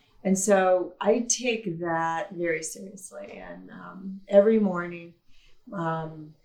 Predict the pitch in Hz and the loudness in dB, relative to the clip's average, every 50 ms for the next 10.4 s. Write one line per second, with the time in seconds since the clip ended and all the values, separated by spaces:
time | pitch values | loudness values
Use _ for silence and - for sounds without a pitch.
0 | _ _ - 180 175 175 175 180 185 180 175 170 165 175 175 165 160 165 175 170 | _ _ -2 0 2 2 2 2 2 0 0 0 -2 -2 -4 -4 -4 -4 -6 -8
1 | 170 - - 190 185 175 165 170 165 165 170 170 170 165 165 165 - - 180 170 | -8 -8 -4 -4 -2 -2 -2 -4 -6 -8 -10 -12 -12 -12 -12 -12 -12 -12 -10 -8
2 | 175 - - 185 180 175 175 170 - - 214 196 175 175 165 165 165 160 160 - | -6 -6 -6 -6 -8 -10 -14 -16 -18 -18 -14 -12 -10 -8 -8 -8 -10 -12 -12 -12
3 | - 180 180 180 - - - - - - - - 196 - - - 208 196 180 180 | -12 -12 -12 -14 -14 -14 -14 -16 -16 -18 -20 -20 -20 -20 -20 -16 -12 -12 -10 -10
4 | 175 175 175 170 170 170 175 180 180 185 185 - 190 175 175 175 175 175 180 190 | -10 -12 -12 -14 -16 -18 -18 -18 -18 -20 -20 -20 -18 -18 -16 -16 -18 -18 -20 -20
5 | 185 _ _ _ _ _ _ _ _ _ _ _ _ _ - 190 185 185 190 185 | -20 _ _ _ _ _ _ _ _ _ _ _ _ _ 0 2 4 4 4 4
6 | 202 202 196 180 170 165 - - 196 190 190 190 190 180 175 170 170 - - - | 2 0 0 -2 -4 -6 -8 -8 -6 -4 -4 -4 -6 -6 -6 -6 -8 -8 -10 -14
7 | - _ _ - _ _ _ _ _ - 190 180 185 175 170 - - - 190 175 | -16 _ _ -20 _ _ _ _ _ 0 2 4 4 4 2 0 -2 -6 -6 -8
8 | 170 165 170 170 180 185 190 180 165 165 165 170 170 180 175 - - _ - 180 | -8 -12 -12 -10 -8 -6 -6 -6 -6 -8 -8 -8 -10 -10 -14 -16 -20 _ -16 -10
9 | 180 175 175 175 175 170 170 175 - - _ _ _ - 175 180 185 185 208 208 | -8 -8 -6 -6 -8 -10 -12 -16 -18 -20 _ _ _ -4 0 0 2 4 4 4
10 | 190 180 175 170 175 175 175 | 4 4 2 2 0 0 -2